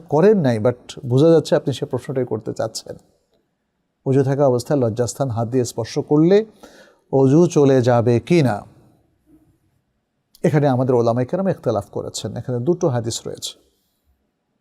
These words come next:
একটা হাদিসে বলা হয়েছে, "মান মাসা যাকারাহু ফালিয়াতাওয়াদ্দা।" এটা বুসরা বিনতে সফওয়ান রাদিয়াল্লাহু তাআলা আনহা থেকে বর্ণিত হাদিস, "মান মাসা যাকারাহু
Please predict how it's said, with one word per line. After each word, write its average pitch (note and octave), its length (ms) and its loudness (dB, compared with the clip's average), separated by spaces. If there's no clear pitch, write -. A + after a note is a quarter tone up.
একটা C3 200 -6
হাদিসে C3+ 280 -2
বলা B2+ 220 2
হয়েছে, D3 500 0
"মান B2 140 2
মাসা C#3 380 2
যাকারাহু D3 760 2
ফালিয়াতাওয়াদ্দা।" A#2 760 2
এটা C3+ 380 2
বুসরা E3+ 540 2
বিনতে C#3+ 400 2
সফওয়ান F3+ 680 -2
রাদিয়াল্লাহু A#2+ 540 0
তাআলা A2+ 280 -2
আনহা A2+ 240 -4
থেকে B2 280 -6
বর্ণিত A2 540 -2
হাদিস, B2 640 -2
"মান A#2 180 -2
মাসা A#2+ 320 0
যাকারাহু E3+ 640 0